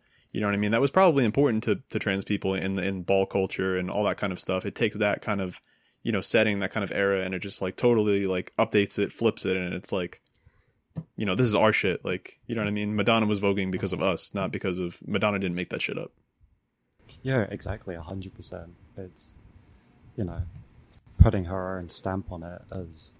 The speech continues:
Speaker 2: a trans woman.
Speaker 1: Yeah.
Speaker 2: And doing it in an absolutely amazing way.
Speaker 1: Yeah, I, th-, I think so. And, and some, some people could call it, like, unoriginals and, like, 'cause it's, like, sampled or whatever. But I, again, I think it's, like, reclaiming, like, something that was kind of, you know,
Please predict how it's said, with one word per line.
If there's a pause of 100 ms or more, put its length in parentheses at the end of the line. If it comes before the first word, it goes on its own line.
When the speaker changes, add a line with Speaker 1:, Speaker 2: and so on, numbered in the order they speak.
(100)
Speaker 2:
a
trans
woman. (600)
Speaker 1:
Yeah.
Speaker 2:
And
doing
it
in
an
absolutely
amazing
way. (640)
Speaker 1:
Yeah,
I,
th-,
I
think
so.
And,
and (280)
some, (140)
some
people
could
call
it,
like,
unoriginals
and,
like,
'cause
it's,
like,
sampled
or
whatever.
But
I,
again,
I
think
it's,
like,
reclaiming,
like, (560)
something
that
was
kind
of, (180)
you
know,